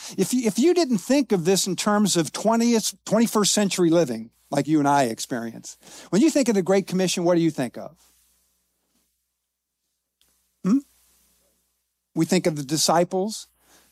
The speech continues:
How many of you are engaged in the Great Commission in your lives? All right. Amen. That's a good, good number of folks. But there are some hands that are down too,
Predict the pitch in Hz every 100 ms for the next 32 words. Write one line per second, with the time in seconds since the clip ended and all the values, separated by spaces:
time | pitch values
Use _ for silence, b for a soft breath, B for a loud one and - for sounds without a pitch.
0 | b _ - 320 302 208 233 185 165 156
1 | 185 175 135 107 - 139 135 135 131 123
2 | - 127 139 147 147 - 147 139 - 131
3 | 120 123 113 98 98 - - - _ _
4 | _ _ _ _ _ _ _ _ _ -
5 | 120 117 127 220 _ _ 160 160 147 120
6 | 127 - 165 143 - 185 175 170 147 170
7 | 160 B B 180 220 233 - 180 196 311
8 | 277 170 156 147 240 262 120 - 220 -
9 | -